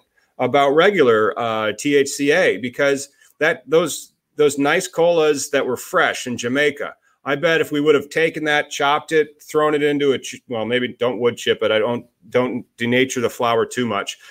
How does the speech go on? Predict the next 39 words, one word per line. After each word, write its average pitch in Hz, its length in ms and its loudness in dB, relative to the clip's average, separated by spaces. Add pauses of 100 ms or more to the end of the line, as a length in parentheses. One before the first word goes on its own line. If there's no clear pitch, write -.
(120)
and 131 100 0
immediately 160 380 2
tested 151 400 -2
a 127 40 -2
sample 143 540 0
with, 135 240 2
like, 120 160 0
an 120 80 -2
H 139 280 0
P 139 180 2
L 135 400 2 (160)
C, 139 500 0
like, 117 200 0
the 110 120 -2
high 131 200 0
pressure 143 380 0
liquid 135 300 -2
chromatography, 131 800 -2
like 120 160 -2
they 117 80 0
use 131 300 -2
to 120 80 -10
test 131 340 -4
hemp. 127 280 -2 (1000)
I 151 140 2
would 180 140 4
estimate 135 600 0
that 127 260 -2
it 143 100 -2
would 139 120 2
have 123 120 -6
tested 127 340 -4
positive 117 500 -4
for 104 120 -4
hemp 143 300 0
because 127 300 -2
most 151 380 0
of 135 100 -2
that 127 320 0